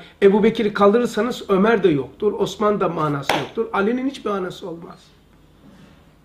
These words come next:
Simgedir arkadaşlar. Allah Allah. Geceyi gündüz yapan sefahatperest.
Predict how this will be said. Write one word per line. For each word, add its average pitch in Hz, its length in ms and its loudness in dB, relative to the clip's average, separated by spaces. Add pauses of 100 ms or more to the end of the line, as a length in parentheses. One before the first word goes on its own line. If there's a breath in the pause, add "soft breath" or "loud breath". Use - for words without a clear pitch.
(880)
Simgedir 190 680 0
arkadaşlar. 175 800 -10 (3750)
Allah 135 260 -12 (140)
Allah. - 380 -18 (2750 soft breath)
Geceyi 247 520 6
gündüz 262 360 6
yapan 254 300 6
sefahatperest. 233 960 2